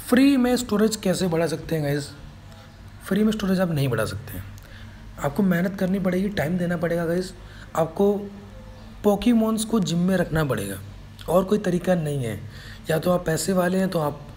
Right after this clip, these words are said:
अपने पैसे यूज़ करें, ज़्यादा महंगा नहीं है guys, but पैसे यूज़ करने से पहले मैं बोल दूँ गाइस, पैसे अपने यूज़ करना, parents के मत यूज़ करना,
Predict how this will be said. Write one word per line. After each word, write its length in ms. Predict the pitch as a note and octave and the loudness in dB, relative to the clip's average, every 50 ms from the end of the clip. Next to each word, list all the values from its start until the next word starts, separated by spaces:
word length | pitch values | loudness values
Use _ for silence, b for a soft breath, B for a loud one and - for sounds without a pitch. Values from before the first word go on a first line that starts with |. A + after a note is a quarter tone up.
| B B B B B - | B B B B B -16
अपने 200 | - - - E3 | -14 -8 -6 -4
पैसे 340 | D#3 - D3+ D3 - - D#3+ | -2 0 0 0 0 0 0
यूज़ 280 | E3 E3+ F#3 G3+ - - | 0 2 0 0 0 0
करें, 260 | G3+ G#3 A#3 B3 A#3 | 2 4 4 4 2
ज़्यादा 220 | F3 D#3 D3 F3+ | 2 2 2 2
महंगा 280 | F#3 F#3 F#3 F#3+ G#3+ A3 | 4 4 4 4 2 2
नहीं 220 | A3 A3+ A#3+ B3 | 4 4 2 2
है 60 | A#3+ | 2
guys, 260 | A3 A3 A3+ A#3+ - - - B B B B B B B B B - | 2 2 0 0 -2 -6 -12 B B B B B B B B B 0
but 80 | F3+ F3+ | 0 0
पैसे 320 | - - F3+ F3 - - | 2 2 2 2 4 2
यूज़ 160 | A3 A3 G#3+ | 2 2 2
करने 200 | - G#3 G3 G#3 | 0 0 2 2
से 100 | G3 G#3+ | 2 2
पहले 200 | G3+ G#3 G#3 G#3 | 2 2 2 2
मैं 100 | G#3 G#3 | 2 2
बोल 180 | F#3 G3 G3+ G#3 | 4 4 2 2
दूँ 100 | G#3 G#3 | 2 0
गाइस, 280 | G3+ G#3 G#3+ G#3+ - - - - B B B B B B B B B B - - - - - - - - - - - - | 0 0 0 0 -4 -8 -14 -16 B B B B B B B B B B -18 -16 -16 -18 -18 -18 -18 -18 -18 -18 -4 0
पैसे 440 | - F#3 F3+ F3 - A3 A3 - - - | 2 2 4 4 4 2 2 2 0 -4
अपने 280 | E3 - - G3+ A3 A#3 | -2 2 4 4 6 6
यूज़ 280 | A3+ G#3+ A#3 A3+ - | 6 4 4 2 2
करना, 320 | - A#3 A3 A3 A#3 B3 B3 | 2 0 2 2 2 0 0
parents 440 | - - D#3 D3+ E3 F3+ F#3+ F#3 | 0 -2 -2 0 0 0 0 -2
के 120 | - - F#3+ | -2 -2 -2
मत 300 | D#3+ C3 B2+ D3 C3+ - | 0 0 0 0 2 2
यूज़ 180 | G3 G#3 G#3 | 2 2 2
करना, 300 | G#3 - G#3+ G#3+ G#3+ A3+ | 0 0 0 0 0 -2